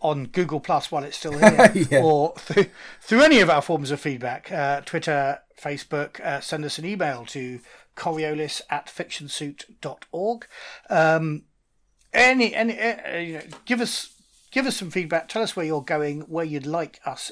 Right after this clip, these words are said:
Speaker 1: to, um, to live in terms of social media, and we'll, we'll have a think about that.
Speaker 2: Yeah.
Speaker 1: But I guess we, getting on with the programme,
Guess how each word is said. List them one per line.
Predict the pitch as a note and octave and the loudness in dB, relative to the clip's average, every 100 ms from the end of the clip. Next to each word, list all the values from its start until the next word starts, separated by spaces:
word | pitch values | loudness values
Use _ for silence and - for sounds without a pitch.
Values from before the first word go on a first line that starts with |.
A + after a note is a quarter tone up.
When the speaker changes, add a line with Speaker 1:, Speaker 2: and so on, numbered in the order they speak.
| - | -16
Speaker 1:
to, | - C#3 B2+ B2 A2 - | -14 -12 -12 -14 -18 -10
um, | C3 A#2+ A#2 - _ - | -10 -10 -14 -20 _ -16
to | C#3 | -12
live | C3+ B2+ A#2 - _ _ _ | -10 -12 -14 -20 _ _ _
in | D3+ B2+ | -14 -12
terms | C#3+ B2+ A#2 | -10 -12 -12
of | |
social | - B2+ - B2 | -12 -10 -12 -12
media, | A#2+ A#2 A2+ - - | -14 -14 -16 -16 -16
and | A#2+ A#2 | -16 -16
we'll, | A#2 A#2 A2+ _ _ _ _ _ | -18 -18 -20 _ _ _ _ _
we'll | B2+ | -14
have | A#2+ A#2 | -12 -14
a | |
think | - A2+ | -14 -14
about | A#2 B2+ | -10 -4
that. | E3+ D3+ - - | -2 -4 -6 -14
Speaker 2:
Yeah. | F3 E2 - _ | -6 -6 -6 _
Speaker 1:
But | A3 D3+ - - | 6 6 2 -2
I | E3+ | -2
guess | G3+ - | -2 -6
we, | - - - _ _ _ D#3+ - _ _ | -10 -18 -20 _ _ _ -20 -20 _ _
getting | A3+ A#3 | 2 6
on | A3+ | 6
with | G3+ | 6
the | F3 | 2
programme, | - G#3 C#3+ B2 E3 F#3+ | 4 4 2 0 0 -2